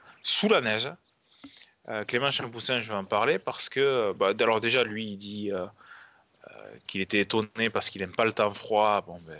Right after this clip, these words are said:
là, il gagne sous la neige en début de saison. C'est la transversale des As de l'Ain. Voilà, je vais chercher le nom. Euh, Clément Champoussin, si vous cherchez, euh, euh,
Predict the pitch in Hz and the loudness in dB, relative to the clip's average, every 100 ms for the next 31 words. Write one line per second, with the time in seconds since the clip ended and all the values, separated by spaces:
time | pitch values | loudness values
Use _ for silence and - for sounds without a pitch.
0 | 90 95 98 95 - 104 98 101 - _ | -4 -2 0 -4 -4 -6 -6 -8 -12 _
1 | 104 104 98 95 92 - 95 127 170 - | -4 -4 -2 -6 -4 -4 0 0 0 -4
2 | - - - 92 101 98 107 - 117 104 | -14 -8 -6 -2 -2 0 2 2 2 0
3 | 92 90 - 123 101 98 90 127 147 101 | -4 -4 0 2 0 -4 -2 0 0 -4
4 | 101 - 170 - 180 101 160 - - - | -6 -6 -6 -6 -8 -8 -8 -10 -20 -20
5 | - - - - - - _ _ - - | -20 -18 -12 -12 -12 -16 _ _ -10 -4
6 | 123 127 123 98 85 - 147 170 170 - | 0 2 2 -2 -4 0 2 0 -2 -6
7 | 104 104 - 120 110 - 113 117 107 92 | -8 -2 2 2 2 0 2 2 2 2
8 | 90 90 - - - _ _ - 55 | 0 -4 -14 -20 -20 _ _ -12 -10